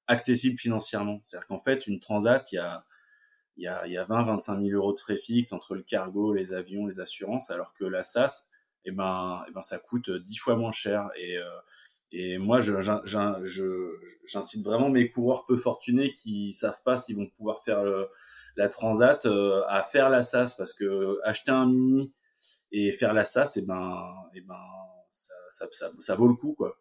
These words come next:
Clairement, même si on peut pas aller jusqu'à la Transat. Et moi, en deux mille quatorze, euh, euh, j'avais déjà fait la sas et, euh,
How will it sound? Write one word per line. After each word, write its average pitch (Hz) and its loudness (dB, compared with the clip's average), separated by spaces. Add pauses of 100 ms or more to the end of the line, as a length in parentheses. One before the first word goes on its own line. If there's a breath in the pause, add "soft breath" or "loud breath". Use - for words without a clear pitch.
Clairement, 120 2
même 120 2
si - -4
on 110 0
peut 110 -4
pas 113 6
aller 107 4
jusqu'à 104 -4
la 95 0
Transat. 101 -8 (120)
Et 95 -8
moi, 123 4
en 110 2
deux 104 0
mille 107 0
quatorze, 120 6
euh, 101 4 (640 loud breath)
euh, 101 2
j'avais 95 -2
déjà 113 2
fait 117 -2
la 107 2
sas 120 2
et, 95 -4
euh, 92 -8